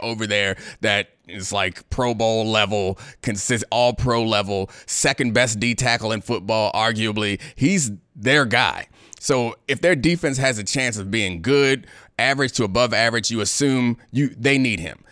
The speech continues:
The forty-niners defense can be average or above average without Bosa. But when you spread it out to the team, the fact of the matter is the Chiefs defense won't be so bad that,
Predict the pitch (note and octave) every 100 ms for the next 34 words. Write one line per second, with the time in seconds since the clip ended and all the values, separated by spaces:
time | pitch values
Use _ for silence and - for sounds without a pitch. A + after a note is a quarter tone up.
0 | - - F3 G#3 G3 E3+ C3+ C3+ C3+ G#2+
1 | G2 - C3+ C#3+ A2+ B2 C3+ C3 A#2+ A#2+
2 | A2+ A2+ A2+ F#2+ G2+ G2+ E2 G#2 G#2 G2
3 | D#2+ F#2 E2 - - - - - G#2+ A2+
4 | D3+ G3+ - F3 D#3+ C3 A#2 A2+ G2+ F2
5 | C#3+ A2+ D#2+ - _ B2 A#2+ D#3 G3+ D3+
6 | B2+ B2 A2+ F#2 F2 F2+ - - _ A2+
7 | B2 - G#3+ A3+ F3+ B2+ G2+ A#2 D3 D#3+
8 | D#3 - B2+ D3+ C#3 B2+ D#3+ G#3+ - -
9 | _ G2 A#2 A#2+ A2 -